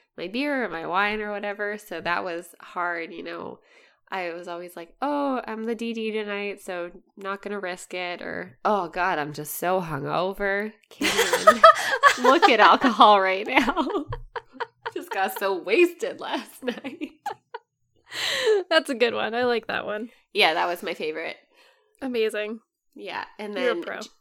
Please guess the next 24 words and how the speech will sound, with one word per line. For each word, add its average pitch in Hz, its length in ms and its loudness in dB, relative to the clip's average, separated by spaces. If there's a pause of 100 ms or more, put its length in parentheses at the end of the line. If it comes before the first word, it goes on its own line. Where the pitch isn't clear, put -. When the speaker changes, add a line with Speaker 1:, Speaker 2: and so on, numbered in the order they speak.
(180)
Speaker 1:
and - 140 -2
then 196 140 -2
January, 170 840 -4
you 180 140 -8
know, - 140 -8
it - 100 -10
was 170 160 -12
like, 170 260 -12
"Oh, 185 120 -8
I'm 165 140 -8
doing 175 300 -8 (320)
dry 165 240 -8
January." 156 920 -8 (500)
Speaker 2:
Nice. 254 480 -6 (240)
Speaker 1:
Yeah. 196 320 -8 (480)
Speaker 2:
Oh, 285 300 -8 (100)
I 220 60 -16
like, 294 200 -10
oh, 320 200 0
that's 285 160 -4
a 311 80 -8
really 359 260 2
good 247 100 6
excuse. - 640 -4